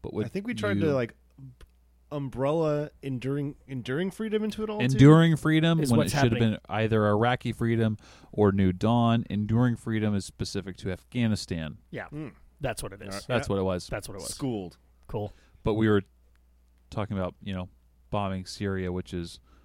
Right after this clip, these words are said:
Speaker 1: miles and miles away.
Speaker 3: Yes.
Speaker 2: Well, I mean, from Iraq, it's only a couple miles. They touch.
Speaker 3: Just right there in the top left.
Speaker 2: They touch.
Speaker 1: Correct. <laughs>
Speaker 2: Okay, pop quiz.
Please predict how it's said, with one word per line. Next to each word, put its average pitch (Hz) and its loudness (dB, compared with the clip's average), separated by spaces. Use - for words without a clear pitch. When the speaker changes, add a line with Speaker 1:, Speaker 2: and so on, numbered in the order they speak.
Speaker 1:
miles 107 0
and 107 -2
miles 101 0
away. 85 -4
Speaker 3:
Yes. - -14
Speaker 2:
Well, 220 -6
I - -2
mean, 135 -4
from 131 -12
Iraq, 123 -4
it's 113 -4
only 107 -2
a 98 -14
couple 117 -10
miles. 76 -14
They 170 -8
touch. - -12
Speaker 3:
Just - -8
right 107 -6
there 95 -12
in 92 -14
the 95 -14
top - -12
left. 87 -12
Speaker 2:
They 254 -12
touch. - -12
Speaker 1:
Correct. - -4
<laughs> - -10
Speaker 2:
Okay, 156 -2
pop - 0
quiz. 113 -2